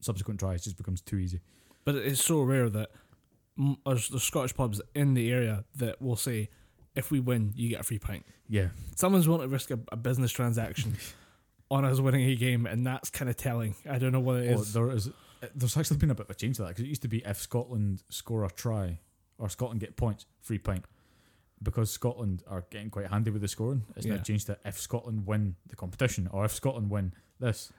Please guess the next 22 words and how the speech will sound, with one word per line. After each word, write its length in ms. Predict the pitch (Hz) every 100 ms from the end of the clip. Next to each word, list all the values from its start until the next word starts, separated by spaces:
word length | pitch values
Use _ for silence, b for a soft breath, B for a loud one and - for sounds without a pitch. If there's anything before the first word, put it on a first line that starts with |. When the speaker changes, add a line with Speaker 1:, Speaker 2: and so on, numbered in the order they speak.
| -
Speaker 2:
I, 100 | 147
I, 340 | 143 160 131 175
I 40 |
normally 260 | 180 175 156
see 120 | 143
it 40 |
as 60 | 123
being 180 | 131 123
win 120 | 117
a 40 | 104
game. 220 | 107 95 _ _ _ _ _ _ -
If 120 | 127
Scotland 340 | - 147 135 139
win, 160 | 135
normal, 240 | 170 180 156
Speaker 1:
I've 80 | 165
Speaker 2:
only 240 | 175 185
normally, 320 | 180 165 160
like, 220 | 143 139 -
Six 220 | 139 -
Nations 360 | 135 135 127
promotions 520 | - 135 123 135 120